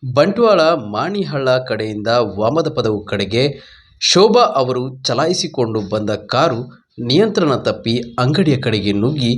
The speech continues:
ಸುಮತಿಯವರಿಗೆ ಡಿಕ್ಕಿಯಾಗಿದೆ. ಪರಿಣಾಮ ಗಂಭೀರವಾಗಿ ಗಾಯಗೊಂಡ ಅವರನ್ನ ಮಂಗಳೂರು ಫಾದರ್ ಮುಲ್ಲರ್ ಆಸ್ಪತ್ರೆಗೆ ದಾಖಲಿಸಲಾಗಿತ್ತು.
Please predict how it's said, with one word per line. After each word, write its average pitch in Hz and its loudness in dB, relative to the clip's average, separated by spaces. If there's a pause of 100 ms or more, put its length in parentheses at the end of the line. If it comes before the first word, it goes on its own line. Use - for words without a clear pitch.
(380)
ಸುಮತಿಯವರಿಗೆ 127 2
ಡಿಕ್ಕಿಯಾಗಿದೆ. 98 -4 (1000)
ಪರಿಣಾಮ 139 2 (680)
ಗಂಭೀರವಾಗಿ 131 0
ಗಾಯಗೊಂಡ 107 -2
ಅವರನ್ನ 104 -2
ಮಂಗಳೂರು 113 0
ಫಾದರ್ 113 0
ಮುಲ್ಲರ್ 104 -2
ಆಸ್ಪತ್ರೆಗೆ 104 -4
ದಾಖಲಿಸಲಾಗಿತ್ತು. 101 -4